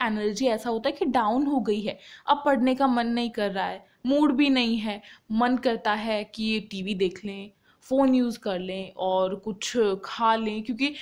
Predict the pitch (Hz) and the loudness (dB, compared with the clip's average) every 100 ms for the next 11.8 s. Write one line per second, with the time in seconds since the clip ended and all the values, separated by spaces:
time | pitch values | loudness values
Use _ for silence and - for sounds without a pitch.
0 | - - 240 - 277 240 233 285 285 277 | -10 -2 -2 0 2 2 2 0 0 -4
1 | 277 247 240 233 240 269 240 247 269 247 | 0 0 0 -2 -2 0 2 2 2 2
2 | 240 208 240 226 185 233 269 247 208 262 | 0 0 -2 -2 -4 -4 -2 -2 0 -2
3 | 254 220 247 220 214 247 - 202 175 - | -2 -4 -2 -4 -4 -4 -4 -10 -10 -10
4 | 170 180 - _ _ _ _ - 220 285 | -12 -12 -14 _ _ _ _ -8 -2 -2
5 | 311 320 311 302 269 269 262 254 254 - | 2 2 0 -2 -4 -4 -6 -8 -10 -16
6 | - - - 294 302 359 285 254 269 - | -20 -18 -4 -2 0 -2 0 2 2 2
7 | 247 208 - _ _ 262 240 302 381 294 | 0 -2 -10 _ _ 0 0 0 0 0
8 | 285 208 220 - 294 294 190 196 190 254 | -2 -2 -4 -6 -8 -6 -2 0 2 2
9 | - 226 - 226 233 - 202 185 180 214 | 0 -4 -6 -6 -6 -6 -6 -6 -6 -6
10 | 214 220 - _ _ _ _ _ - 240 | -6 -8 -10 _ _ _ _ _ -2 0
11 | 311 330 277 233 202 175 202 | 0 0 0 0 0 -2 -4